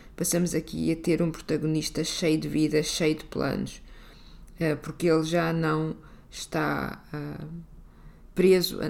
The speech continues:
preso a nada, nem, nem à religião, nem à família, nem ao país, que ele também quer, quer abandonar. Então Stephen decide ser artista, eh, transformar o mundo e transformar o seu mundo através das palavras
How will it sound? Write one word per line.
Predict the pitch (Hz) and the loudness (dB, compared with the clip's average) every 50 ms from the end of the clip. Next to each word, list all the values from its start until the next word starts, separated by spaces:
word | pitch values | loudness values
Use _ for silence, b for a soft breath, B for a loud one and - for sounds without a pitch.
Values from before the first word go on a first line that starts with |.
| - - - | -6 -8 0
preso | - 190 196 180 196 | 4 6 6 8 6
a | 190 | 6
nada, | 185 180 180 180 160 165 165 | 6 6 4 4 4 2 0
nem, | 160 156 151 151 | 0 0 0 0
nem | 156 151 156 147 | 0 2 2 0
à | 143 | 0
religião, | 156 170 160 165 175 180 180 180 | -2 -2 0 4 4 6 6 6
nem | 180 170 156 | 4 4 2
à | 151 | 0
família, | 156 - - 143 151 160 170 175 180 180 180 175 | -2 -2 -2 0 2 4 4 6 6 6 4 4
nem | 175 180 190 190 185 190 196 196 196 196 | 6 6 6 6 6 6 6 6 6 6
ao | 196 196 | 4 2
país, | 196 - 214 202 175 165 160 165 170 - | 0 0 0 2 2 2 0 -2 -4 -8
que | - - - | -10 -10 -10
ele | - | -6
também | - - 143 147 147 147 | -4 -2 -2 -2 -2 -4
quer, | 147 147 147 143 143 147 156 156 151 151 B B B B B B | -2 -2 -2 0 0 0 0 0 0 -2 B B B B B B
quer | - 170 147 147 | 0 0 2 2
abandonar. | 147 143 160 160 143 127 139 147 147 139 139 139 131 - B B B B B B B B B B B B - | 2 2 0 0 0 -2 -4 -4 -4 -4 -4 -6 -8 -10 B B B B B B B B B B B B -8
Então | 156 151 - - 156 156 156 160 156 160 165 B B B B | -8 -6 -2 0 0 2 2 2 0 -2 -6 B B B B
Stephen | - - - - - 185 180 170 170 170 165 165 | -12 -10 -10 -4 0 2 2 4 4 2 2 0
decide | 165 - - - 175 170 160 165 | -2 -4 -2 0 0 0 0 -2
ser | - - 156 143 | -4 -4 -2 -2
artista, | 143 135 - - - 180 175 165 - - - 180 180 185 196 B B B B B B B B - | -2 -2 -4 -4 -4 -2 -2 -2 -4 -6 -4 -4 -4 -4 -6 B B B B B B B B -8
eh, | - 151 | -6 -6
transformar | 143 - - 180 190 185 185 - - 170 160 156 151 147 | -6 -2 0 2 2 2 2 -2 -2 -2 0 0 0 0
o | 156 160 | 0 0
mundo | 156 156 160 160 160 160 160 170 180 185 | 0 0 0 0 0 -2 -4 -6 -8 -10
e | |
transformar | - - 170 160 - - 160 160 160 143 | -6 -4 -4 -4 -4 -4 -2 -2 -2 -2
o | 147 | -4
seu | 151 - - - 185 175 165 | -4 -6 -4 0 0 2 2
mundo | 160 160 160 160 160 165 165 | 2 0 0 0 -2 -2 -4
através | - - 156 160 - 165 151 160 | -4 -2 -2 0 2 0 0 0
das | 151 - 160 160 - | -2 -4 -4 -4 -4
palavras | - 143 143 143 139 143 143 139 135 117 117 110 - - | -4 -4 -2 -2 -2 -2 -4 -4 -4 -6 -6 -8 -8 -14